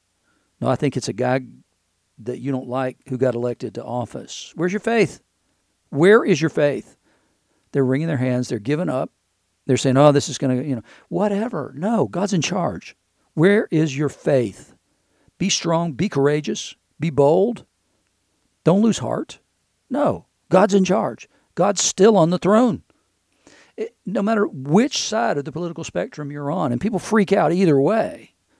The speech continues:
I mean, people completely freaked out over Trump, people completely freak out over Biden, a-, and then we're, we're stuck with Christians who are powerless because they're all about politics,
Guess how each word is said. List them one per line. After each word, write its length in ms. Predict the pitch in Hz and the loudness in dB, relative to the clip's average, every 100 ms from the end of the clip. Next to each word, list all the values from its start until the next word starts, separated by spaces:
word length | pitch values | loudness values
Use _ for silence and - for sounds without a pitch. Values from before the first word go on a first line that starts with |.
| _ | _
I 40 | |
mean, 80 | 160 | -2
people 200 | 160 180 | -2 -4
completely 480 | 135 151 165 220 208 | -6 -6 -2 -2 -2
freaked 260 | - 190 190 | -4 -4 -2
out 120 | 180 | -2
over 100 | 185 | -2
Trump, 280 | - 120 - | -6 -10 -10
people 160 | 131 | -12
completely 380 | 139 127 165 190 | -12 -8 -6 -8
freak 300 | 165 175 165 | -6 -6 -4
out 140 | 165 | -6
over 140 | 165 170 | -6 -8
Biden, 380 | 123 104 117 131 - - _ | -8 -10 -12 -14 -18 -20 _
a-, 140 | 170 - | -14 -10
and 160 | 170 147 | -6 -4
then 260 | 156 151 196 | -2 -4 -6
we're, 520 | 180 320 339 160 151 233 - | -8 -8 -4 -2 -2 -4 -10
we're 140 | 139 | -6
stuck 400 | - - 220 - | -4 0 0 0
with 200 | 151 135 | -2 -2
Christians 520 | - 190 - 160 143 | 0 -2 0 -2 -2
who 120 | - 139 | -2 -2
are 80 | |
powerless 880 | 127 - 160 247 180 139 151 - - - - - _ - | -2 -2 2 4 2 2 0 -2 -8 -14 -20 -20 _ -4
because 320 | 165 180 139 | 2 4 2
they're 280 | 139 170 - | 0 0 0
all 200 | 151 180 | 2 2
about 220 | 170 175 | 2 2
politics, 760 | 170 240 208 170 151 - - | 6 6 6 2 -2 -6 -14